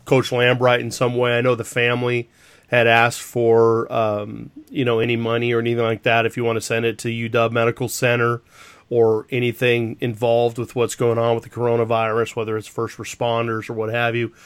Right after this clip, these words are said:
um, please to, to donate to a local charity in that regard. And, um, obviously they would really appreciate that.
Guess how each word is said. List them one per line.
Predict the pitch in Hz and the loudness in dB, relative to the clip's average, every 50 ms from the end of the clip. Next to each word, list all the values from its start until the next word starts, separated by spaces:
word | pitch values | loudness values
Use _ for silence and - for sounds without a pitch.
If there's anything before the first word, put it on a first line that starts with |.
| - - - - - _ - | -20 -20 -20 -20 -20 _ -2
um, | 135 123 123 120 117 110 - | 0 2 2 2 0 -4 -10
please | _ - 131 131 127 123 113 - | _ -2 -2 0 0 -2 -4 -6
to, | - 131 123 117 113 - _ | -6 -4 -4 -4 -6 -6 _
to | - - 117 113 117 _ _ _ _ _ _ _ _ - 143 | -10 -8 -8 -8 -10 _ _ _ _ _ _ _ _ -8 0
donate | 120 135 127 127 123 127 131 131 | 2 2 2 4 2 0 -2 -2
to | - 127 | -4 -4
a | 117 | -4
local | 117 113 123 127 123 117 - 135 120 | -2 0 2 2 2 0 -2 -8 -8
charity | - - - 117 117 117 117 120 123 123 | -8 -6 -4 -2 0 0 0 0 -2 -2
in | 117 117 | -2 -2
that | 123 123 120 117 | -2 -4 -4 -4
regard. | 117 110 104 120 113 113 117 120 117 110 | -8 -6 -2 -2 0 2 2 2 0 -2
And, | 107 107 - _ _ - - - - _ _ - | -4 -6 -10 _ _ -20 -20 -20 -20 _ _ -6
um, | 113 110 110 107 101 104 110 - | -4 -2 -2 -4 -6 -8 -8 -4
obviously | 113 113 113 113 110 - - 117 | -2 -2 -2 -2 -6 -10 -8 -8
they | 113 113 110 113 | -6 -4 -4 -4
would | 107 110 107 | -6 -8 -8
really | 117 117 113 110 107 | -6 -6 -4 -4 -6
appreciate | 104 - - 120 120 113 - - 123 120 120 113 | -6 -8 -8 -8 -8 -8 -6 -6 -6 -6 -4 -4
that. | - 127 127 131 143 | -2 -2 -2 -2 -4